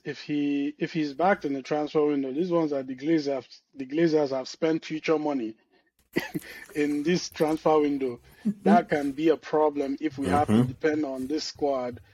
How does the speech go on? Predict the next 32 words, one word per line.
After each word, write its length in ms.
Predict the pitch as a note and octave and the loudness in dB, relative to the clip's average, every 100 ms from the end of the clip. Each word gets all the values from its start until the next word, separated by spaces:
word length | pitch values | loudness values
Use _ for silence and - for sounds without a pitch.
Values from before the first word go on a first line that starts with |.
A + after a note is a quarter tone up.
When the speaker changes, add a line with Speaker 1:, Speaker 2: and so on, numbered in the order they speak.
| _ - | _ -2
Speaker 1:
moving 380 | C#3 D3 D3 C#3 | 0 2 0 4
Speaker 2:
Going 220 | G#2+ G#2+ | 4 4
Speaker 1:
forward, 100 | B2 | 4
Speaker 2:
forward, 280 | G2+ F#2+ F2+ | 4 4 2
Speaker 1:
because 220 | - E2 | 0 0
Speaker 2:
yes. 200 | F2+ E2 - - | -4 -4 -6 -6
Speaker 1:
he's 240 | C#3 F3 D#3+ | -2 0 2
done 280 | G3 A#3 - | 4 4 4
pretty 260 | G#3+ G3 | 0 0
well, 300 | F3+ D#3+ E3 | 2 4 4
but 160 | C#3 D3+ | 6 4
we, 200 | D3+ D3+ - | 6 2 -2
like 260 | D3+ D#3 D3+ | -4 -2 0
I 40 | |
already 220 | D#3 F3+ | 0 0
mentioned, 460 | E3+ D3 D3+ C#3 C3+ | 0 0 -2 -4 -2
Dalot 300 | C3+ D3+ F#3 | 0 4 4
is 100 | C#3 | 2
overpl-, 400 | C3 B2+ C3 E3+ - | -4 -6 -8 -10 -12
is 300 | C3+ C3 - | -14 -14 -10
overpaid 540 | D#3 C#3 C3+ E3 D3 C3 | -6 -4 -4 -2 -2 -2
right 180 | C#3 | -4
now. 200 | C#3 B2+ A#2+ | -4 -8 -6
Even 260 | E3+ G3 D#3+ | -2 0 2
Eriksen, 420 | D#3 D3 C#3+ B2+ | 2 2 -4 -6
to 100 | B2+ | -4
me, 180 | C#3 C3+ | -2 -2
is 140 | B2 | -4
overpaid. 500 | B2 B2 - D3 B2+ | -8 -10 -6 -6 -4
Bruno 180 | C#3 E3+ | 2 4
Speaker 2:
He 220 | - F#2 | 6 6
is, 180 | F2 E2 | 6 4